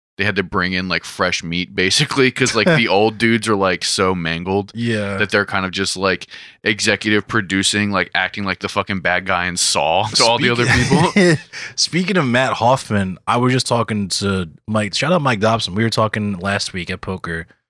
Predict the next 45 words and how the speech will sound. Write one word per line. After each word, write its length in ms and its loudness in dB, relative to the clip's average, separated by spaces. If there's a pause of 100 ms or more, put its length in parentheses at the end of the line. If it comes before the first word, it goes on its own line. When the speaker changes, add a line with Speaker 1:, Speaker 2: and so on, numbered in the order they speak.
(140)
Speaker 2:
and 200 -6
he 140 -8
came 300 -6
up, 220 -6 (280)
and 460 -6 (420)
'cause 160 -2
we 80 4
were 60 4
talking 320 2
about, 380 2
um, 440 -2 (160)
uh, 360 0 (180)
'cause 140 -2
I, 80 4
I 240 0
wanna 200 0
check 220 -2
out 160 -2
the 80 -8
new 140 -6
Tony 240 -6
Hawk 320 -6
doc, 400 -6
'cause 180 -6
he 60 -6
was 100 -6
saying 200 -6
the 60 -10
Tony 260 -8
Hawk 200 -8
documentary 540 -8
is 100 -10
really 180 -12
fucking 360 -14
cool. 360 -12 (640)
But, 260 0
um, 100 0
Speaker 1:
Oh, 40 4
yeah, 260 4
I, 120 2
I 20 -2
remember 400 -4
hearing 220 -4
about 220 -12
that. 160 -12